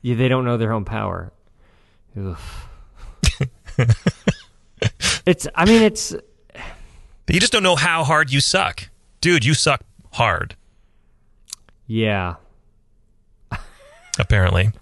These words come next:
Speaker 2: <laughs>
Speaker 1: Her boyfriend must, do you think this is the third time? You think it's all the same guy?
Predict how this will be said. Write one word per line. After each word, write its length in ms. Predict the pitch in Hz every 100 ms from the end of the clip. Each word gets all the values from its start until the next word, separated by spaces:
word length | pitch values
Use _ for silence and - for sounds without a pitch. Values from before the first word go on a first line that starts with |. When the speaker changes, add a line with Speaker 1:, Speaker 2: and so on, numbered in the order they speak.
| _ - - - - -
Speaker 2:
<laughs> 640 | - - - - - -
Speaker 1:
Her 320 | - - 135
boyfriend 680 | 120 131 143 - 143 123 110
must, 320 | 117 107 120
do 100 | 117
you 100 | 147
think 320 | - 175 180
this 200 | 156 139
is 120 | 135 123
the 100 | 117
third 400 | - 143 151 -
time? 220 | 139 131
You 80 | 120
think 200 | 151 143
it's 200 | - - -
all 220 | 117 123
the 100 | 131
same 280 | - 120 104
guy? 440 | 92 92 120